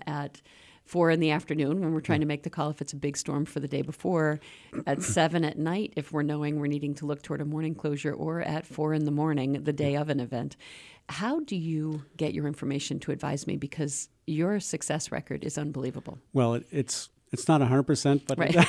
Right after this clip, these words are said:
Speaker 1: <laughs> It's pretty close.
Speaker 2: <laughs> but, but it, um, in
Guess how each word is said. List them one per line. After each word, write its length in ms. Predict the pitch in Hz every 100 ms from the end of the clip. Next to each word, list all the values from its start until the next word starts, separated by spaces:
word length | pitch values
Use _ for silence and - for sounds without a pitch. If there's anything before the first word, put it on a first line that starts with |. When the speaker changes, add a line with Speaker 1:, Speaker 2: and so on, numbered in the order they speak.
| -
Speaker 1:
<laughs> 140 | - -
It's 100 | 160
pretty 180 | 240 220
close. 340 | 196 175 156 233
Speaker 2:
<laughs> 0 |
but, 200 | 156 -
but 120 | 165
it, 120 | 165 - - - _
um, 420 | 135 127 127 127 - - _ _ _ _ _ _ _ _ _ _ _
in 220 | 143 135